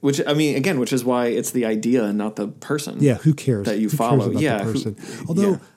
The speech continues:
Speaker 2: I just say that, and I think, like, Mari's book shows that, like, the person does have, like, she includes the person in the book to give us a way to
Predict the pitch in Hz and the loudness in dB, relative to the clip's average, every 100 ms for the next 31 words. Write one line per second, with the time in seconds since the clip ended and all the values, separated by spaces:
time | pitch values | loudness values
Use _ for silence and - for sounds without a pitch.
0 | _ - 156 170 - 185 180 120 123 123 | _ -2 0 0 0 0 2 2 0 0
1 | 123 - 143 135 127 120 127 135 160 156 | 2 2 0 2 -2 -2 -2 0 2 0
2 | 131 120 143 139 - 127 120 117 110 117 | 0 2 0 0 -4 0 2 2 -2 -6
3 | 110 120 113 110 _ _ _ - 120 - | -4 -4 -2 -4 _ _ _ -8 -8 -4
4 | 131 - 175 - 120 110 104 104 - _ | -2 2 0 0 -2 0 -2 -4 -10 _
5 | - _ _ - 139 156 139 127 123 120 | -20 _ _ -2 2 2 2 0 2 0
6 | 107 - _ _ 131 127 _ _ _ _ | -2 -10 _ _ -6 -6 _ _ _ _
7 | _ - - 151 131 - 185 170 - 123 | _ -16 -4 0 0 0 0 0 -2 -8
8 | - 113 101 113 117 120 120 101 107 104 | -4 -4 -4 -4 -2 0 0 -2 -4 -6
9 | - _ _ _ - - 123 113 131 131 | -16 _ _ _ -20 -6 -2 2 4 2
10 | - 120 110 113 110 - | 0 -2 0 0 -2 -4